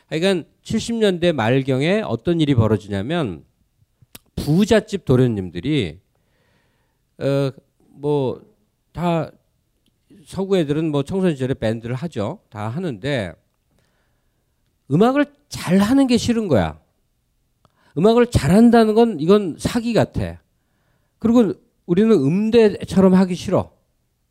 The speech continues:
그래서, 어, 영국의, 어, 옷, 옷 파는 가게, 동대문 시장 같은 데 옷 가게, 쟈니 라튼이라고 하는 아주 생양아치 같은 놈이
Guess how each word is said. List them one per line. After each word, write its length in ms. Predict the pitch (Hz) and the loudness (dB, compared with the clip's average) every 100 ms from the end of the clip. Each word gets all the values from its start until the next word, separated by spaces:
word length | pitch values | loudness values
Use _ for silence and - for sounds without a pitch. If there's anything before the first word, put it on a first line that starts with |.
| _ | _
그래서, 520 | 131 127 156 214 - _ - - - - - _ _ - | 0 4 4 2 0 _ -20 -20 -20 -20 -20 _ _ -14
어, 440 | 143 143 143 139 131 _ - | -6 -4 -2 -2 -4 _ -2
영국의, 720 | 147 170 151 170 170 139 - _ | 0 0 0 2 4 2 -4 _
어, 420 | - 135 131 127 107 - _ _ - | -4 0 2 2 -2 -8 _ _ -2
옷, 320 | 127 - - _ _ | 0 0 -2 _ _
옷 240 | 139 147 | 0 0
파는 260 | - 190 175 | 0 0 2
가게, 440 | 120 95 90 76 - _ - | 0 -4 -6 -10 -14 _ -4
동대문 440 | 135 156 160 147 | -2 2 4 4
시장 320 | 139 151 151 | 0 -2 -4
같은 320 | 117 110 117 | -2 -6 -6
데 80 | 110 | -4
옷 260 | 127 107 - | -2 0 -2
가게, 500 | - 107 87 107 120 | -2 -4 -4 -4 -6
쟈니 400 | - 113 117 139 | -6 -6 -6 -4
라튼이라고 720 | 123 110 - - 139 110 101 101 | -2 -2 -4 -8 -6 -4 -4 -4
하는 180 | 113 | -6
아주 180 | 156 160 | -10 -12
생양아치 960 | 196 - - - 185 277 269 160 139 - | -14 -18 -8 -4 0 2 2 2 0 -2
같은 300 | 127 107 110 | -4 -4 -10
놈이 480 | 95 92 101 110 76 | -12 -8 -8 -8 -10